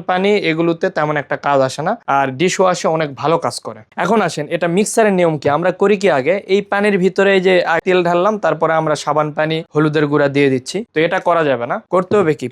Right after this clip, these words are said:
প্রতি লিটার পানির জন্য আমরা এইরকম যে ইয়েটা রয়েছে, তেল রয়েছে, তেলটা আমি এক চা চামচ নিয়ে নেবো এটাতে।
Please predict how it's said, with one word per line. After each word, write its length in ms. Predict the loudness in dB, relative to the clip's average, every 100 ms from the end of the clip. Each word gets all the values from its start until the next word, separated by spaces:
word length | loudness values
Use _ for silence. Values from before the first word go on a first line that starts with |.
| -2
প্রতি 220 | 0 2 2
লিটার 220 | 2 0 0
পানির 240 | 0 0 0
জন্য 180 | -2 0 0 0
আমরা 200 | 0 0 0 0
এইরকম 340 | -2 0 0 0 0
যে 80 | 0 2
ইয়েটা 260 | 0 0 0
রয়েছে, 260 | 0 -2 -4 -6 -2
তেল 140 | 0 2 4
রয়েছে, 260 | 2 0 -2 0
তেলটা 260 | 0 0 -2
আমি 100 | -2 -2
এক 60 | -4
চা 80 | -2
চামচ 220 | -2 -2 -2
নিয়ে 120 | -2 -2
নেবো 160 | -2 -4
এটাতে। 240 | -6 -8